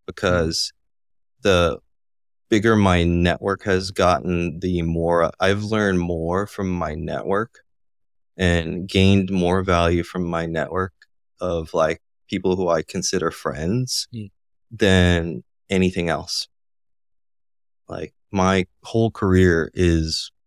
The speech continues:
Speaker 1: what it is today because I've met, built,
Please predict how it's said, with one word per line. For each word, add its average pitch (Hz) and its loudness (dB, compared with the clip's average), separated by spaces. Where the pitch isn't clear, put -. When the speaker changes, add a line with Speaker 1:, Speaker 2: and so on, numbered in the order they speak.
Speaker 1:
what 87 -2
it 80 2
is 82 2
today 76 -2
because 76 -6
I've 76 -2
met, 87 0
built, - -2